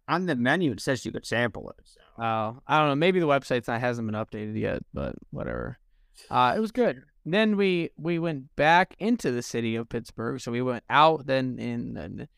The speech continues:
Speaker 2: we went to Tap City to watch the Kings get, uh, just, uh, you know, manhandled by Steph Curry.
Speaker 1: Literally manhandled.
Speaker 2: Yeah, uh, I don't know how you let f-, uh,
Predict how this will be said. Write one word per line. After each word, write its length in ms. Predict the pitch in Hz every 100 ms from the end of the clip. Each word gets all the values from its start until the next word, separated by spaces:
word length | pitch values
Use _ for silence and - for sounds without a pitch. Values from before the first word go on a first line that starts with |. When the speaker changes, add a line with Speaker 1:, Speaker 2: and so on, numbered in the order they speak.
| _ _
Speaker 2:
we 100 | 147
went 140 | 160 151
to 180 | 135 123
Tap 280 | - 156 -
City 280 | 143 131 135
to 80 |
watch 280 | 127 123 -
the 100 | 113
Kings 480 | 113 139 139 131 -
get, 320 | - 127 104 - _
uh, 380 | 135 123 113 110 - -
just, 300 | 147 135 -
uh, 300 | 117 107 107
you 120 | 110
know, 80 | 117
manhandled 560 | 131 139 135 139 135 127
by 100 | 113
Steph 280 | - 127 -
Curry. 400 | - 117 123 147 _ _ _ _ _ _ _ _ _
Speaker 1:
Literally 640 | 135 139 139 117 101 95
manhandled. 720 | 90 90 71 - - - - - _ _ _ _ -
Speaker 2:
Yeah, 340 | 117 107 107
uh, 380 | 113 131 131 113
I 100 | 160
don't 80 | 196
know 80 | 180
how 80 | 170
you 180 | 165 156
let 180 | 156 151 -
f-, 120 | 147
uh, 40 | 120